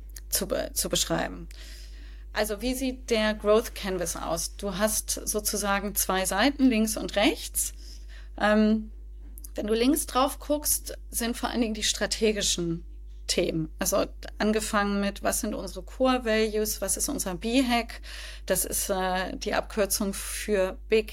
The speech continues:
Hairy, Audacious Goal, was andere auch als Nordstern oder langfristige Vision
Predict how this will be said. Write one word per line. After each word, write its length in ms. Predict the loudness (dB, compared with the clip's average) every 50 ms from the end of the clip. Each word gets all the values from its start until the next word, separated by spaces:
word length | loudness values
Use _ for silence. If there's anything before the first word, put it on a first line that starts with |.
| -12 -6 0
Hairy, 520 | 2 4 4 4 4 2 0 -2 -2 -6 -8 -4
Audacious 840 | -2 -2 -2 0 0 0 0 0 2 2 2 2 2 0 -2 -2 0 4
Goal, 420 | 6 8 8 8 8 6 4 2
was 160 | -2 -4 -4
andere 460 | -4 -4 -4 -4 -4 -4 -4 -6 -4
auch 180 | -4 -6 -6 -6
als 240 | -8 -6 -6 -2 0
Nordstern 920 | 2 4 4 4 4 2 2 2 2 0 0 0 2 0 0 -2 -4 -6 -10 -14 -14 -14 -14 -14 -14 -14 -10
oder 200 | -6 0 0 2
langfristige 840 | 2 2 2 0 0 -2 -2 -2 -2 -2 -2 -2 -4 -2 -2 -2 -2
Vision 540 | -2 -4 -2 0 2 4 6 6 4 4